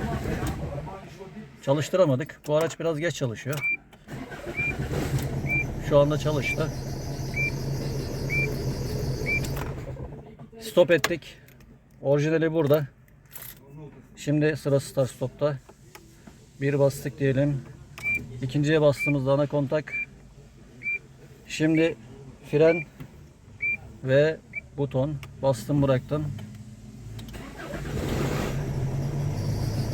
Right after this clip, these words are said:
Çalışıncaya kadar marş yapıyor. Yazılımla çalışma süresini, yani marş basma süresini on iki saniyeye ayarladım.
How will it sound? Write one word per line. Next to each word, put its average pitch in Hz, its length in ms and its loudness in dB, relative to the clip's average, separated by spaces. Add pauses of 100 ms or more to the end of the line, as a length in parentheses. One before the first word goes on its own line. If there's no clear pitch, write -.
(480)
Çalışıncaya 165 480 6
kadar 180 220 8
marş 170 320 2
yapıyor. 147 340 2 (960)
Yazılımla 180 460 6
çalışma 175 380 4
süresini, 165 400 2
yani 165 180 6
marş 165 240 4
basma 170 260 2
süresini 143 320 2
on 175 100 4
iki 156 120 0
saniyeye 175 400 4
ayarladım. 170 420 4